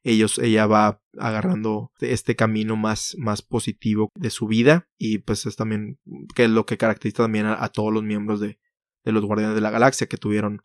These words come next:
un pasado así más, más turbio o más triste, y, y que a final de cuentas ellos son más fuertes cuando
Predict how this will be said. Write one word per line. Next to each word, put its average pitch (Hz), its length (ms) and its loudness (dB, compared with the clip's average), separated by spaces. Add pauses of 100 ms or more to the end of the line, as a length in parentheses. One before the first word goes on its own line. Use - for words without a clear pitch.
un 110 140 -12
pasado 107 680 -2
así - 180 -12
más, 104 460 -8
más 139 300 -12
turbio 113 440 2
o 107 80 0
más 107 380 -4 (100)
triste, 147 640 0
y, 107 400 -2
y 110 60 -10
que 113 100 -2
a - 20 -2
final 104 200 -2
de 101 40 -4
cuentas 110 280 0
ellos 107 200 2
son 107 180 -2
más 104 220 0
fuertes - 420 -2
cuando 113 440 -6